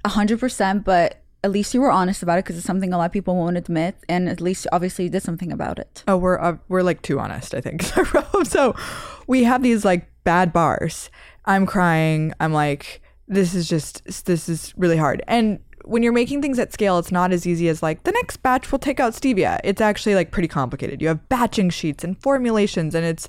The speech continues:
Speaker 1: And you're depending on other people to
Speaker 2: Oh,
Speaker 1: make
Speaker 2: yeah.
Speaker 1: everything
Speaker 2: It's
Speaker 1: properly.
Speaker 2: not just, like, "Let's switch it up the, tonight."
Speaker 1: As a control freak, I
Speaker 2: You
Speaker 1: dislike
Speaker 2: can
Speaker 1: it a
Speaker 2: imagine,
Speaker 1: lot.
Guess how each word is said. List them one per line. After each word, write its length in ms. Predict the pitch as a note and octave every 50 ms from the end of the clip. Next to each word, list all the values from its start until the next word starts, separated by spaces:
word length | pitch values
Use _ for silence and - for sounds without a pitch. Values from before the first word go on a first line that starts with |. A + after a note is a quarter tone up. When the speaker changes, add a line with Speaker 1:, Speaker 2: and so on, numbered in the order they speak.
| - -
Speaker 1:
And 120 | C4+ D#4+
you're 120 | G4 F#4+ C#4
depending 360 | C4+ A#3 C#4 C4+ B3+ C4 A#3+
on 80 | A3+ A3
other 160 | G#3 G3 G3+ F#3+
people 420 | G#3 G#3 F#3+ - F#3 D3 A#2 E3+
to 240 | - - F#3 - - -
Speaker 2:
Oh, 140 | C4+ C#4 C4
Speaker 1:
make 160 | - - F3
Speaker 2:
yeah. 80 | F#3+ G3
Speaker 1:
everything 260 | D#3+ F#3+ - - F3
Speaker 2:
It's 100 | G#3+ A#3
Speaker 1:
properly. 220 | - F3 F3+ B3 B3
Speaker 2:
not 380 | B3 A#3+ A#3 A3+ G#3+ G3 - F3+
just, 220 | G3+ F3+ - -
like, 200 | F#3+ F3 E3 -
"Let's 220 | G3 F#3 F3 -
switch 280 | - - - F3 E3 -
it 60 | E3+
up 120 | D#3+ D3 - - - -
the, 160 | E3+ E3 D3
tonight." 520 | - - - D#3 C#3+ - - - - - - -
Speaker 1:
As 100 | A3 G#3+
a 40 | A#3+
control 360 | A#3+ A3+ - - A3+ A3 G#3+
freak, 360 | - - F#3+ E3 E3 - - - - -
I 260 | F3+ F3 F3 F3+ - - - - -
Speaker 2:
You 160 | - F#3 - - - - - - F3
Speaker 1:
dislike 320 | E3 G3 A3 B3 F3 D#4+ F4
Speaker 2:
can 80 | E4 D#4
Speaker 1:
it 20 |
a 40 | D4+
Speaker 2:
imagine, 220 | C4+ B3+ B3 C4+
Speaker 1:
lot. 20 | C4